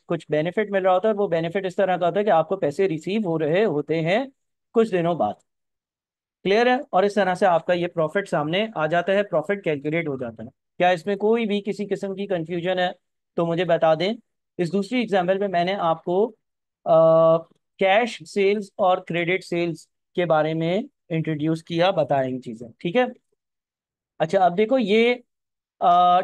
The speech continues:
टीचिंग सर्विस की बात हो रही है, टीचिंग सर्विस की बात हो रही है। तीन चीजें थी,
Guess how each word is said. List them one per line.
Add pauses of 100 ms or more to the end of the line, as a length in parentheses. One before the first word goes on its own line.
(120)
टीचिंग
सर्विस
की
बात
हो
रही
है,
टीचिंग
सर्विस
की
बात
हो
रही
है। (540)
तीन
चीजें
थी,